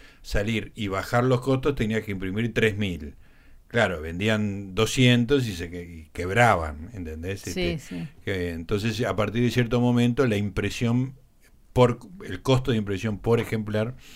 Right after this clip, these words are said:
Speaker 1: bajó radicalmente y eso permitió el florecimiento de gente con, con muchas ideas, inquietudes,
Speaker 2: Sí, hay, hay de todo,
Speaker 1: traducciones, sí. Y, y esto que vos contás, eh, repetí el nombre de la editorial.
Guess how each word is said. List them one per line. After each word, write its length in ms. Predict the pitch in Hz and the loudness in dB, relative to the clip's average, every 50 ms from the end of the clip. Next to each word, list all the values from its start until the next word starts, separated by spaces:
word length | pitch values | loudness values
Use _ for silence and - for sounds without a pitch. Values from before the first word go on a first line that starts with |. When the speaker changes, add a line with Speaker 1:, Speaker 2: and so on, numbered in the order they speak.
| - - - - - - - - | -20 -20 -20 -20 -20 -20 -10 -4
Speaker 1:
bajó 300 | 104 95 - - 110 107 | -2 -2 2 4 4 4
radicalmente 720 | 110 107 104 104 104 - 107 107 101 104 107 110 107 120 123 | 6 4 4 2 2 0 0 0 0 0 0 -2 -2 -2 -2
y 80 | 117 | -2
eso 220 | 113 104 - 117 104 | -2 -2 -2 -2 -2
permitió 600 | 107 98 95 98 95 90 101 104 117 135 - - - - | -2 -4 -4 -6 -6 -4 -2 -2 0 -2 -2 -6 -12 -10
el 200 | - 107 92 90 | -8 -8 -8 -8
florecimiento 1000 | - - - 101 95 95 95 92 - 95 98 107 117 117 117 110 123 127 139 - - - - - - - - | -8 -8 -6 -4 -4 -4 -4 -6 -6 -6 -2 0 0 0 0 0 0 -2 -2 -2 -8 -18 -20 -20 -20 -20 -12
de 140 | - - 95 | -8 -8 -6
gente 380 | - - 107 104 101 113 135 127 | -6 -4 -4 -4 -2 0 -2 -2
con, 440 | - 92 90 87 82 82 82 78 78 - | -2 -4 -6 -6 -6 -8 -10 -10 -12 -12
con 160 | - 101 90 | -10 -8 -6
muchas 420 | 87 90 104 107 - 127 113 - - | -4 -4 -4 -2 0 0 0 0 -2
ideas, 520 | 101 98 98 101 107 104 104 101 98 90 90 | -6 -4 -4 -2 -2 0 0 0 -2 -2 -4
inquietudes, 720 | 92 87 87 92 87 - - 107 104 104 98 98 98 95 | -6 -8 -8 -8 -8 -8 -8 -6 -6 -4 -4 -4 -2 0
Speaker 2:
Sí, 160 | 92 - 208 202 | 0 0 0 0
hay, 160 | 180 190 202 | -2 -4 -4
hay 160 | 185 196 208 | -2 -2 -2
de 120 | 226 220 | -2 -2
todo, 160 | 214 - 202 220 | -2 -2 0 2
Speaker 1:
traducciones, 1400 | 220 - 104 95 98 95 87 - - - - 117 110 110 110 107 107 104 104 101 98 95 95 92 90 87 85 | 4 4 4 4 2 0 -2 -4 -8 -6 -2 0 2 2 2 2 2 0 0 0 -2 -2 -4 -4 -4 -6 -8
sí. 260 | - - 90 85 87 - | -8 -10 -12 -10 -10 -8
Y, 60 | - | -6
y 40 | 104 | -6
esto 220 | 104 104 - 123 104 | -4 -2 -2 -2 0
que 80 | 101 | 0
vos 180 | 95 95 98 95 | -2 -2 -4 -4
contás, 460 | - 107 95 87 101 107 120 123 - | -4 -6 -4 -2 0 0 0 -2 -2
eh, 180 | 131 110 104 104 | -4 -6 -6 -4
repetí 280 | 104 107 104 117 117 156 | -6 -6 -6 -4 -4 -4
el 80 | 147 | -4
nombre 200 | 147 143 139 123 110 | -4 -2 0 0 0
de 20 | |
la 60 | 101 101 | 0 -2
editorial. 480 | 95 90 85 - 87 82 80 80 78 | -4 -4 -6 -8 -8 -8 -8 -10 -10